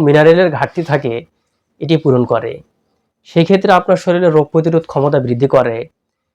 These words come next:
এবং কিছু কিছু ক্ষেত্রে দেখা যায় যে আমাদের দেশে চল্লিশ বছর বয়স পার হয়ে গেলে ক্ষয় রোগের সমস্যা দেখা দেয়, যেমন হাড় ক্ষয়, এর জন্য বিভিন্ন ধরনের ক্ষয় রোগের সমস্যা দেখা যায়। এই ক্ষয় রোগ, অর্থাৎ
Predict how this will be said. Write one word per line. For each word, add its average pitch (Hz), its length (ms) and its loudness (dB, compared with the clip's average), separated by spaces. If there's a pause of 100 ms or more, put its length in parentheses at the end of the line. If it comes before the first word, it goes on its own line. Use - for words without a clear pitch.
(280)
এবং 165 220 0
কিছু 175 240 -4
কিছু 208 220 -2
ক্ষেত্রে 180 320 0
দেখা 156 280 2
যায় 180 180 2
যে 160 160 0 (540)
আমাদের 151 380 2
দেশে 165 200 0 (120)
চল্লিশ 156 340 2
বছর 170 280 0
বয়স 147 320 0
পার 131 180 2
হয়ে 151 200 0
গেলে 147 180 2 (720)
ক্ষয় 180 300 2
রোগের 180 320 0
সমস্যা 139 380 -6
দেখা 120 240 -6
দেয়, 113 240 -8 (540)
যেমন 127 180 0
হাড় 120 280 -4
ক্ষয়, 113 340 -4 (260)
এর 175 120 -14
জন্য 208 180 -4
বিভিন্ন 180 320 0
ধরনের 165 300 2
ক্ষয় 135 220 -2
রোগের 139 220 -2
সমস্যা 127 280 -6
দেখা 117 240 -8
যায়। 113 220 -12 (600)
এই 143 180 -4
ক্ষয় 165 400 4
রোগ, 190 260 4 (720)
অর্থাৎ 139 220 -4